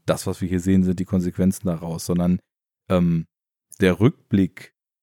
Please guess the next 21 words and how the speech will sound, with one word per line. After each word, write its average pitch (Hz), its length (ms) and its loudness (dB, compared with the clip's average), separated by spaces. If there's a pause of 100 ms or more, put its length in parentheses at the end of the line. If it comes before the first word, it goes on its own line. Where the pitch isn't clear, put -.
(120)
und 92 720 2 (160)
quasi 90 400 -2
diese 95 320 0
notwendige 104 720 4
Exposition, 98 800 0
die 98 160 -2
wir 104 120 4
brauchen, 95 480 4
um 101 460 6 (420)
plottechnisch 107 640 2
eben 92 460 4 (220)
das 90 140 0
Fundament 98 440 4
des 110 160 0
Ganzen 92 320 2
mitzukriegen, 95 640 -2 (640)
ist - 180 -4
halt 98 300 0
noch 104 200 2
viel, 107 640 4 (760)
ähm, 90 540 -4